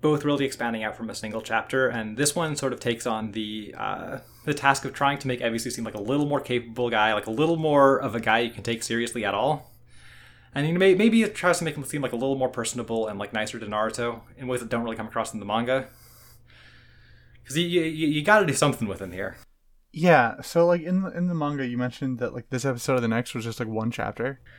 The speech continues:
Speaker 1: No, th-, th-, this episode is one chapter, and the next episode is one chapter.
Speaker 2: Okay, okay, okay.
Speaker 1: Um, it's, it's two chapters across each of them, but they're each adapting one chapter.
Speaker 2: That makes a lot more sense.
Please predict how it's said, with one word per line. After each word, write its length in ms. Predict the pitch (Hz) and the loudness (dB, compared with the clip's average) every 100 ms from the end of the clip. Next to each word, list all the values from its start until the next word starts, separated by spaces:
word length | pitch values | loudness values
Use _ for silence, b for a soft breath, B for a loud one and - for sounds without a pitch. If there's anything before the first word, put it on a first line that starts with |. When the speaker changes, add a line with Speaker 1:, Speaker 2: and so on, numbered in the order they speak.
| b | b
Speaker 1:
No, 220 | 190 160 | 2 2
th-, 220 | 156 190 | 2 4
th-, 140 | 180 170 | 4 4
this 160 | 202 | 2
episode 200 | 240 - 196 | 2 2 2
is 80 | |
one 140 | 151 156 | 2 2
chapter, 240 | 160 143 | 2 0
and 100 | 123 | 0
the 80 | 117 | 2
next 200 | 113 - | 0 -2
episode 220 | 107 104 | -6 -4
is 100 | 101 | -6
one 160 | - 107 | -6 -8
chapter. 320 | 110 - - | -8 -4 4
Speaker 2:
Okay, 180 | 160 151 | 6 8
okay, 260 | 120 113 110 | 8 6 2
okay. 100 | 117 | -2
Speaker 1:
Um, 200 | - - - - - - | -8 -16 -20 -20 -20 -14
it's, 180 | - 143 | -10 -6
it's 100 | 143 | -4
two 160 | - 180 | 2 4
chapters 280 | 147 127 120 | 4 2 0
across 180 | 110 | -2
each 120 | 104 - | -2 -8
of 40 | |
them, 80 | 104 | -8
but 120 | 117 | -6
they're 100 | 117 | -4
each 240 | 113 - 117 | -4 -6 -8
adapting 340 | 101 - - | -6 -6 -10
one 120 | 113 | -12
chapter. 340 | - - - - | -10 -10 -10 2
Speaker 2:
That 240 | 147 180 | 6 8
makes 200 | 180 165 | 8 6
a 60 | 165 | 6
lot 260 | 139 170 | 10 10
more 160 | 170 160 | 10 8
sense. 560 | - 165 123 - - | 8 6 6 -2 -12